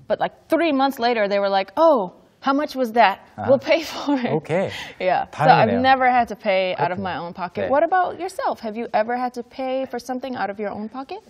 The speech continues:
Speaker 2: 지금 생각하니까 억울한데 저는 굉장히 많아요.
Speaker 1: Oh, really?
Speaker 2: <laughs> 그래서 아마 여러분들도 그런 경험 많이 있으실 것 같아요. For example,
Speaker 1: Really?
Speaker 2: on a business trip,
Speaker 1: Right.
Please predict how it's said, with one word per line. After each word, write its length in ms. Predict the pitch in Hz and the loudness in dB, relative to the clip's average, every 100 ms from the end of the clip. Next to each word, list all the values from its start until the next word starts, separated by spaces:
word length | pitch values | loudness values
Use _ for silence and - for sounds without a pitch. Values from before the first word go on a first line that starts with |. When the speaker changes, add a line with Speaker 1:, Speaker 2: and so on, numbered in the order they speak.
| 156 | -4
Speaker 2:
지금 180 | 143 156 | -2 0
생각하니까 460 | 175 170 156 120 | 0 0 -2 0
억울한데 400 | 110 120 123 113 | -2 2 0 0
저는 240 | 110 135 139 | -2 -2 -2
굉장히 400 | - 139 160 190 | -2 2 4 4
많아요. 440 | 117 92 95 123 - | 2 0 -2 -4 -2
Speaker 1:
Oh, 160 | - 262 | 0 2
really? 520 | 415 622 659 311 180 | 6 6 6 2 0
Speaker 2:
<laughs> 40 | 202 | -4
그래서 240 | 113 135 - - | -2 -2 -2 -4
아마 180 | 127 156 | 2 4
여러분들도 400 | 147 165 185 180 | 4 2 0 0
그런 200 | 151 165 | 0 2
경험 220 | 147 147 | 2 2
많이 180 | 123 127 | 2 0
있으실 300 | 107 - - | -4 -10 -12
것 100 | - | -6
같아요. 260 | 98 - 90 | -6 -6 -8
For 160 | 113 | -6
example, 480 | 104 - 104 113 104 | -4 -2 -2 -2 -4
Speaker 1:
Really? 160 | 104 101 | -2 -4
Speaker 2:
on 20 | |
a 60 | 92 | -2
business 400 | 165 165 170 - | -2 0 -6 -8
trip, 480 | - 160 156 156 | -4 -4 -2 -4
Speaker 1:
Right. 240 | 202 180 | -6 -10